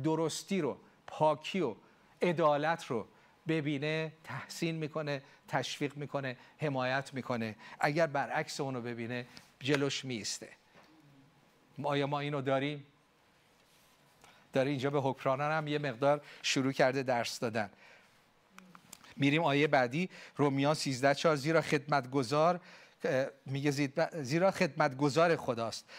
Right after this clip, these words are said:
تا به تو نیکویی کند. اما اگر مرتکب کار خلاف شوی، بترس، زیرا شمشیر را بی جهت حمل نمی کند. او خدمتگزار خداست، دوباره تکرار، مجری غضب است تا کسی را که مرتکب کار خلاف شده است،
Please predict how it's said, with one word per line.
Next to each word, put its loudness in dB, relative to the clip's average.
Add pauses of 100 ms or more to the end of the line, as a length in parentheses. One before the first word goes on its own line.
(120)
تا 6
به 2
تو 2
نیکویی 2
کند. 0 (520)
اما 4
اگر 4
مرتکب 0
کار 0
خلاف 2
شوی، 0
بترس، 6
زیرا 0
شمشیر -2
را 4
بی -2
جهت 2 (200)
حمل 0
نمی 0
کند. 4 (220)
او 2
خدمتگزار 2
خداست، 0
دوباره 0
تکرار، 4 (320)
مجری 2
غضب 2
است 2
تا 4
کسی -2
را 0
که -4 (260)
مرتکب 0
کار 0
خلاف -2
شده -4
است، -2